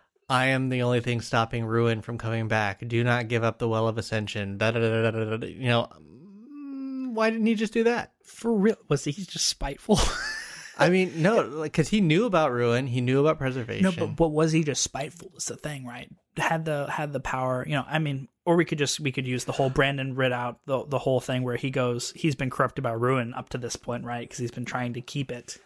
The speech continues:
Speaker 1: Or he could have wanted to, or, and this makes some sense to me, he was, he hid the Well of Ascension, and he was just like, "I'm gonna position myself in, uh, to be the only person who ever takes up the Well of Ascension. I'm not gonna let anyone know that the Well of Asc-, Ascension even exists.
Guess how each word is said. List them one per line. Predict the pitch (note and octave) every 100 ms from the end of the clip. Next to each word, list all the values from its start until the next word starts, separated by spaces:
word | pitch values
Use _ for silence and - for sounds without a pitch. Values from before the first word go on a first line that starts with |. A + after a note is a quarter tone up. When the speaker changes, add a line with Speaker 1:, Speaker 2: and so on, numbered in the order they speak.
| _
Speaker 1:
Or | C#3 E3 D3 C3+
he | D3 C#3
could | C#3 D3+
have | C3 A2+ -
wanted | D#3+ C3 C3 B2+
to, | B2 F#2 - D#3+
or, | D3+ E3 F3 D#3+ B2 A#2+ D3
and | B2
this | C3 B2
makes | B2+ A#2
some | - A2
sense | A#2 G#2
to | -
me, | G#2+ G#2+ - - - _
he | - C3+
was, | C3
he | - - E3
hid | A#2+ D3+ C#3
the |
Well | A#2+ A2+
of | G#2
Ascension, | G2 C3 C3 A#2 G2+ A2
and | G#2
he | A#2 A#2
was | A2+ G#2
just | A2+ -
like, | G#2+ G2+
"I'm | A#2 A#2+
gonna | C#3+ D3
position | B2+ B2 A2+ G#2+ A#2+
myself | G#2+ G#2+ A2
in, | G#2+ A2
uh, | A2+ A#2
to | - A#2
be | A#2
the | A2 A2
only | A2+ A#2
person | A#2 A2 A2+
who | A2
ever | G#2
takes | G2+ G#2 -
up |
the | G2+
Well | G#2 G2+
of |
Ascension. | G#2 G#2+ G2 G#2
I'm | G2+
not | G2+
gonna | A2+
let | G#2
anyone | A#2+ A2+ A2+ G#2
know | G#2
that | G2+
the | G2
Well | G2
of | G2
Asc-, | G2+ - G#2 -
Ascension | B2 - G#2 G2+
even | G2+ G2
exists. | F#2 G#2 - -